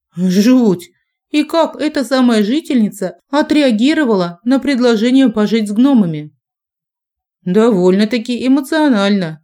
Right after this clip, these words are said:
хмыкнул Валерьян, рассматривая фотку вместе со мной. "Мы тогда в шестером еле-еле справились". Что было неудивительно.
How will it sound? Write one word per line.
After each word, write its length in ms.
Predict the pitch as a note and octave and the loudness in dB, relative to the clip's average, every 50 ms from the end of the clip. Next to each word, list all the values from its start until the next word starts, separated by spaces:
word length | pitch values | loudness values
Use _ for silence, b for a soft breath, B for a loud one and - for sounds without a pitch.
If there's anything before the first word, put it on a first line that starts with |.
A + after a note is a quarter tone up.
| _ _ _ | _ _ _
хмыкнул 480 | - - G#3 G#3 G3 G3+ - E3+ E3 D#3+ | -2 0 2 2 2 0 -4 -6 -4 -4
Валерьян, 580 | E3 E3 E3 D#3+ F3 F3+ G#3+ C4 D4+ D4+ D4+ - _ | -2 -2 -2 -2 -2 -2 0 -2 -2 -4 -6 -8 _
рассматривая 760 | B3 B3 B3+ B3+ B3+ B3+ B3+ C#4+ D#4 C#4 D#4 C#4+ C4 A#3+ A3+ | -4 -4 -2 -2 0 0 -2 -2 0 -2 -2 0 2 2 0
фотку 400 | A3 - G3 G#3+ A3+ - - A#3 | 0 0 -2 -4 -4 -2 -4 -4
вместе 380 | F#3+ F3+ F3 F3 F3 F3 - F3 | -4 -2 -4 -4 -6 -8 -10 -10
со 160 | - F#3+ F3 | -8 -8 -6
мной. 400 | F3 E3+ E3 D#3+ D3+ D#3 D#3+ - _ _ _ _ _ _ _ _ _ _ _ | -6 -6 -6 -8 -8 -10 -12 -16 _ _ _ _ _ _ _ _ _ _ _
"Мы 180 | - A3 A3 G#3+ | 0 2 2 4
тогда 420 | A3 G3+ F#3+ G3 F#3 G3+ G3 F3+ | 2 2 0 2 2 2 2 0
в 80 | F3 - | -2 -4
шестером 540 | - C#4 C4 - - D#4+ B3 A3 A#3 A#3+ B3+ | -6 -8 -4 -2 0 0 2 2 2 2 2
еле-еле 580 | A#3 F#3+ F3+ F#3+ A#3 B3+ A3 F#3+ F3+ G3+ A#3 | 2 2 2 2 2 0 0 0 0 0 -2
справились". 680 | A#3+ - - G3+ E3+ D#3+ E3 E3+ F3 F#3 F#3 - _ _ _ _ _ _ _ _ _ _ _ _ _ _ _ _ _ _ | -4 -6 -6 -4 -4 -2 -2 -4 -4 -6 -8 -10 _ _ _ _ _ _ _ _ _ _ _ _ _ _ _ _ _ _
Что 360 | _ - - - - G3+ G3+ | _ -8 -8 -6 -2 0 0
было 240 | F#3 E3+ F#3+ F#3+ F#3+ | 0 2 0 2 2
неудивительно. 920 | F#3+ F#3+ G3 G3 F#3 A3 A#3 G#3+ F3+ E3+ F3+ F3+ C4+ A#3+ A3 G3 E3+ D#3+ | 2 2 0 0 0 2 0 0 0 -2 -4 -2 -2 -2 0 -2 -2 -6